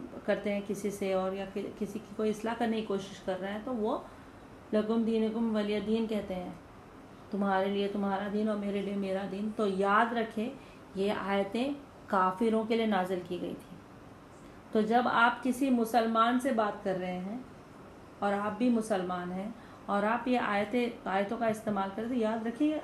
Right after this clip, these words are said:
काफिरों के लिए इस्तेमाल की गई आयतें, काफिरों के लिए नाजिल की गई आयतें। अगर हम ऐसी आयतें, अ, इस्तेमाल करेंगे अपने debates में, तो हम या तो उनको काफिर कह रहे हैं या अपने आप को काफिर कह रहे हैं,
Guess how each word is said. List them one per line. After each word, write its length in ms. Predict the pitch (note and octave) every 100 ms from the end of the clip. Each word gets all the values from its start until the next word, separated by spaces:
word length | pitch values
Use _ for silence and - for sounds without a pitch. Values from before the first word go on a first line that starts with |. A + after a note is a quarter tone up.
| - -
काफिरों 400 | A3 A#3 C#4+ C#4
के 120 | C#4
लिए 100 | C4
इस्तेमाल 400 | B3+ A#3 A3 A3+
की 180 | A#3+ G#3+
गई 120 | A3
आयतें, 300 | G#3+ G#3 B3+
काफिरों 440 | A3+ G#3 B3 B3
के 80 | B3+
लिए 100 | C4
नाजिल 380 | A#3+ G3+ G#3 A3
की 180 | A3+ G3+
गई 180 | G#3+
आयतें। 400 | G#3+ G#3 G3+ D4 E4+ - - - -
अगर 200 | A3+ A#3+
हम 180 | A#3+ B3
ऐसी 320 | B3 A#3+ B3
आयतें, 680 | D4 C#4 A#3 A#3+ C4+ C4 B3+
अ, 360 | - G#3+ A3 A3
इस्तेमाल 460 | A3 B3 A3 A3+
करेंगे 320 | A3+ G#3+ A3 A3+
अपने 500 | A3 A3 A3 G#3+ G#3
debates 520 | G#3 G#3+ A3 A3 B3
में, 160 | D4 - - - -
तो 60 |
हम 100 | A#3
या 120 | A3+ A3+
तो 120 | B3+
उनको 260 | B3+ C4
काफिर 340 | D4+ C4+ C4 B3+
कह 160 | A#3
रहे 100 | A3
हैं 60 | C4
या 80 | B3
अपने 200 | A3+ A3
आप 120 | A3
को 80 | A#3
काफिर 300 | G#3+ G3+ F#3
कह 140 | F#3
रहे 100 | E3+
हैं, 140 | -